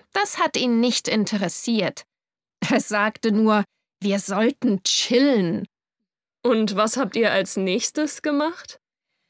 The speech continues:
Speaker 1: Eine Weile haben wir versucht, selber tagsüber laut zu sein. Das war aber irgendwie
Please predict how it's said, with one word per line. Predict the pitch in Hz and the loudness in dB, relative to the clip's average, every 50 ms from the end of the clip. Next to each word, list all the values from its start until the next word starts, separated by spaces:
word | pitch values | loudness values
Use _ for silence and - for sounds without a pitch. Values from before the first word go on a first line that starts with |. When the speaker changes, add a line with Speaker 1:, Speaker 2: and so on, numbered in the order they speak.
| _ _ _ _ _ _ _ - | _ _ _ _ _ _ _ -2
Speaker 1:
Eine | 269 285 285 302 302 277 262 | 0 2 2 2 2 2 2
Weile | 269 254 269 311 370 381 392 349 311 269 | 2 2 2 2 2 2 0 0 0 0
haben | 302 311 311 302 294 285 254 | 0 0 2 2 2 2 2
wir | 269 277 277 262 | 2 2 2 2
versucht, | - - 262 247 220 - 254 262 262 254 240 - - - - _ - | 0 0 0 0 0 0 2 2 2 2 0 -2 -8 -14 -16 _ -12
selber | 180 180 180 202 226 262 277 269 254 208 220 196 175 - - | -10 -8 -4 0 2 2 4 4 4 2 2 0 0 -2 -4
tagsüber | - - - - 262 285 311 285 - - - - 226 208 185 202 190 | -6 -6 -4 -2 0 0 0 0 -2 -4 -4 -2 -2 0 0 0 0
laut | 190 185 190 202 247 277 277 - - | 0 0 2 2 2 2 0 -2 -6
zu | - 214 214 | -4 -2 -2
sein. | 185 - 190 190 185 185 190 175 185 196 - _ _ _ _ _ _ _ _ _ _ _ _ _ _ _ _ - | -2 0 0 0 2 0 0 0 -2 -4 -6 _ _ _ _ _ _ _ _ _ _ _ _ _ _ _ _ -2
Das | 254 254 254 247 247 233 - - - - 247 | 0 0 2 2 0 0 -2 -4 -6 -4 0
war | 285 302 302 294 247 | 0 2 2 2 2
aber | 254 220 240 233 - - | 2 2 2 2 2 4
irgendwie | - 247 247 254 240 240 233 220 180 - - 202 226 233 233 233 226 226 214 196 185 | 2 2 4 2 2 2 2 0 0 -2 -2 0 2 2 4 4 4 2 2 0 -2